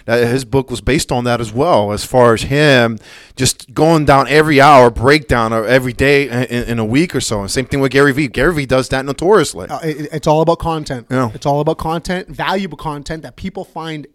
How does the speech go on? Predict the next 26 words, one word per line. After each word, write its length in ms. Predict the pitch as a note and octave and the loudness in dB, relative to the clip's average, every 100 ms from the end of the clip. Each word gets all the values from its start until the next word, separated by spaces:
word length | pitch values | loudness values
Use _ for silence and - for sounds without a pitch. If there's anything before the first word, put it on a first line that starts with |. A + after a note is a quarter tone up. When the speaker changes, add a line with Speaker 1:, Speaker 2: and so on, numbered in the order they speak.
| _ | _
Speaker 2:
interesting. 680 | F#3 F3+ D3+ B2 G#2+ - A2+ _ _ _ _ _ _ _ _ | -6 -4 -4 -6 -8 -16 -20 _ _ _ _ _ _ _ _
The 60 | D#3+ | -2
second 340 | - D4+ C#4+ | 0 0 0
thing 160 | G3+ D#3+ | -2 -2
that 100 | C#3 | -2
I 40 | |
would 160 | C3+ B2 | -2 -4
do 200 | B2 A2+ _ _ _ _ _ _ - | -8 -8 _ _ _ _ _ _ -4
if 140 | F3+ | 0
I 100 | E3 | 4
was 100 | E3+ | 4
going 280 | D3 D#3+ C#3+ | 4 2 2
live 340 | B2 A#2+ C#3 D#3+ | -2 -4 -6 -6
is 140 | D3+ | -2
I 80 | D3+ | -2
would 120 | D3+ | -2
give 140 | E3 | -4
a 60 | D3 | -6
sneak 440 | - - G#3 B3 | -8 -6 -6 -6
peek 380 | - G#3+ A3 - - - - - - - | -4 -4 -4 -8 -16 -16 -20 -20 -20 -6
of 140 | D#3 | -4
an 80 | D#3 | -4
exclusive 720 | D3+ - - G3+ A3 - D#3 | -6 -8 -6 -6 -4 -6 -4
listing 360 | D3 E3+ - E3+ | -4 -6 -8 -12
or 120 | C#3+ | -12
showing. 420 | - D#3+ C3 A#2+ | -4 -2 -2 -6